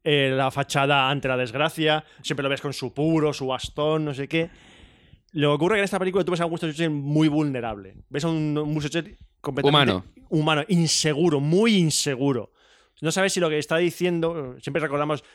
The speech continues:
Speaker 1: "Winston Churchill dijo tal cosa, oh Dios mío, dijo esa cosa", y, pero en realidad es que a lo, él lo decía y dice, "Oye, ¿os ha gustado? Pues mira, lo voy a usar". Hay una famo-, famosa foto de Winston, Winston Churchill, que es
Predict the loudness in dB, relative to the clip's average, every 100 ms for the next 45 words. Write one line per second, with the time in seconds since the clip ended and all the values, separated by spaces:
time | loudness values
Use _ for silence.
0 | _ -4 -4 -2 0 0 2 0 -2 -2
1 | -2 -2 -2 -4 -8 -16 -18 -12 -10 -10
2 | -4 0 0 0 -6 -14 _ -6 -4 -4
3 | -4 -2 -2 -4 -6 -10 -18 -14 -10 -10
4 | -12 -4 0 2 4 4 4 2 0 0
5 | 2 4 4 2 2 2 2 2 -2 -2
6 | -2 0 0 0 -4 -2 -4 -4 -6 -6
7 | -6 -8 -8 _ _ -20 -20 _ _ _
8 | _ _ _ _ _ -4 0 0 0 0
9 | -2 -4 -6 -2 -2 2 2 2 2 0
10 | 0 0 2 0 0 0 -4 -8 -8 -4
11 | -2 0 -2 -2 -6 -8 -10